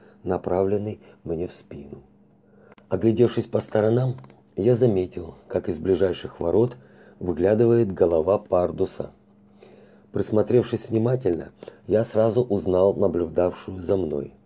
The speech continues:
Поплотнее прижав к телу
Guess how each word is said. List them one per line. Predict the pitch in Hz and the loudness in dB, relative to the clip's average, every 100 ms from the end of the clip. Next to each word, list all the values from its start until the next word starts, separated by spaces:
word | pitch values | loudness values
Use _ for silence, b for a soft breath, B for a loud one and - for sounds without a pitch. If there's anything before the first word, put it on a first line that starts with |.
| _ _ _ B B B B B B B B B B _ | _ _ _ B B B B B B B B B B _
Поплотнее | 101 - 117 117 131 123 | -4 2 2 4 4 4
прижав | 110 104 101 95 101 - | 4 2 2 4 2 -2
к | - | -12
телу | - 101 90 | 0 2 2